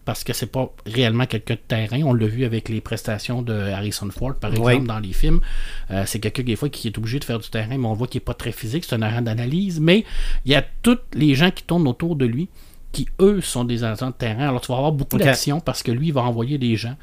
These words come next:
Speaker 2: C'est
Speaker 1: aller
Speaker 2: ça, lui,
Speaker 1: chercher des
Speaker 2: lui, il est, euh, les, il est le foreman.
Speaker 1: Il est fo-, c'est ça. Puis on va voir dans, la, dans, dans ses romans le, l'évolution de ce personnage-là. Tu sais,
Speaker 2: Ok.
Speaker 1: au début, il part vraiment de rien, puis à la fin, ben, il va, il va monter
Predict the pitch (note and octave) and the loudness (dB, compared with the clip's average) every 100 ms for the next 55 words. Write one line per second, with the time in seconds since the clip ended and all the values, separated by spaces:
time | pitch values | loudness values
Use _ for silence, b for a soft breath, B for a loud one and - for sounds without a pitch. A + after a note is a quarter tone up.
0 | B B - G#2 E3 A#2+ D3 F3+ C#3+ B2+ | B B -6 2 4 4 4 2 2 2
1 | A2 G2 B2 B2 E3 D#3+ C3 B2+ A#2+ A#2 | 2 0 0 2 4 6 6 6 4 4
2 | G#2+ G#2+ A2 A2 G#2+ A#2+ A2+ - A2+ C3+ | 2 0 -2 -2 2 2 2 4 4 4
3 | D3+ D#3 D3 - C#3+ - D3 F3+ A#2+ - | 4 4 2 2 -2 0 2 4 4 0
4 | A#2+ G#2+ G2 G2+ A2 B2+ C3+ D#3+ F#3 B2 | -2 -2 0 0 2 2 6 6 6 4
5 | C#3 C3+ A#2+ B2 B2 A2+ A2 A2 - B2+ | 2 2 2 2 0 2 0 0 0 0
6 | A2 B2 D#3 - - A#2 A2 G#2 B2 A#2 | 2 4 2 2 -4 -2 0 2 4 4
7 | B2+ C3 A2+ - D#3 C3 A2 A2+ - - | 4 4 0 -2 -2 -4 -4 -6 -6 -4
8 | A2 A2 G2+ A2 - D3+ B2+ A2 C#3 C#3+ | -2 -2 -2 -2 0 4 4 4 2 4
9 | C#3 C3+ B2 A#2+ B2+ B2 G2+ A2+ C#3 A#2+ | 4 4 2 0 2 0 -2 0 0 0
10 | G#2 - C3+ B2+ A2 G#2 F2 A2+ A2+ A2+ | -4 -2 0 0 0 0 0 0 2 0
11 | G#2 - | -2 -6